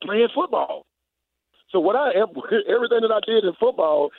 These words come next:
is a pretty much a metaphor that actually led me to the position that I'm doing now.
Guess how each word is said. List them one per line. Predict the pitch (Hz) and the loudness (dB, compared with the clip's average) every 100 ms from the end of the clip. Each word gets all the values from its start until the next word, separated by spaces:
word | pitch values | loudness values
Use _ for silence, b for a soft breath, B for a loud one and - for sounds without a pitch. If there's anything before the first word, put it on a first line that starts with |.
| B - | B -6
is | 151 | -6
a | |
pretty | - 226 208 | 0 0 2
much | 202 165 | 0 0
a | |
metaphor | 147 202 208 165 156 | -2 0 0 2 2
that | 147 170 | 4 2
actually | 156 147 | 0 2
led | 165 156 | 4 2
me | |
to | 156 | -2
the | 143 | -2
position | 135 127 147 139 | 0 0 0 2
that | 127 | 2
I'm | 123 | 0
doing | 113 110 101 | 0 0 0
now. | 92 | -4